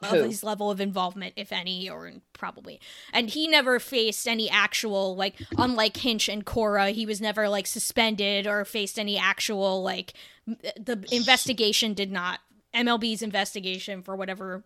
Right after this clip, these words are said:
Speaker 1: you know, weight you give to that, did not find him culpable in any way. He claims
Speaker 2: I mean, the Astros, the Astros organization, I think, fired him in twenty eighteen or twenty nineteen. I can't remember which one.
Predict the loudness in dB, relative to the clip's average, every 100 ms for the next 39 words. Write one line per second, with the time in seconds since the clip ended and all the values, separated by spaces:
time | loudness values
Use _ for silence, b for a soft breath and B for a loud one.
0 | -12 -10 -10 -10 -10 -12 -14 -18 -12 -12
1 | -10 -10 -8 -10 -6 -6 -2 -2 -4 -8
2 | -8 -8 -14 -14 -14 -14 -14 -14 -16 -16
3 | -18 -20 -16 -16 -16 B B -12 2 2
4 | 2 -2 0 6 8 8 8 6 4 -2
5 | -6 -8 -8 _ _ _ _ -4 6 6
6 | 6 4 4 4 4 4 2 2 0 4
7 | 4 4 -2 -14 _ _ _ -18 2 8
8 | 10 10 8 0 0 0 0 -4 -2 0
9 | 2 0 -2 _ 4 4 6 8 10 10
10 | 8 6 8 8 6 2 2 2 4 4
11 | 6 6 8 6 6 2 0